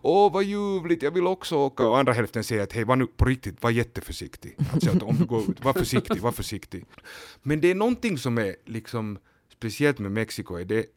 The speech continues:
som jag alltid känner när jag är här. Och det är det att det är liksom, det är nära livet.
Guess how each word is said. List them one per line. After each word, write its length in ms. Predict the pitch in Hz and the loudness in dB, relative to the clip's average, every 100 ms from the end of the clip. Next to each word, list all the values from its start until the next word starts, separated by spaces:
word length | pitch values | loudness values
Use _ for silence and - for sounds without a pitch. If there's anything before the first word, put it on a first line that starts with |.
| _ | _
som 260 | - 113 107 | -12 -8 -6
jag 140 | 104 | -4
alltid 420 | 120 135 - - | -2 -2 -6 -14
känner 460 | - 113 87 80 87 | -6 -6 -6 -10 -10
när 80 | 92 | -6
jag 80 | 110 | -4
är 80 | 113 | -4
här. 280 | 98 92 82 _ | -4 -8 -10 _
Och 140 | 107 | -4
det 80 | 131 | 0
är 100 | 151 | 4
det 100 | 127 | 2
att 160 | 95 | 2
det 120 | 98 107 | -2 -2
är 40 | |
liksom, 460 | 98 - 110 101 92 _ _ _ _ _ _ | -4 -6 -6 -6 -8 _ _ _ _ _ _
det 140 | 113 | 0
är 40 | 127 | 2
nära 380 | 135 165 107 98 | 6 6 6 2
livet. 500 | 104 113 80 80 | 0 -4 -6 -10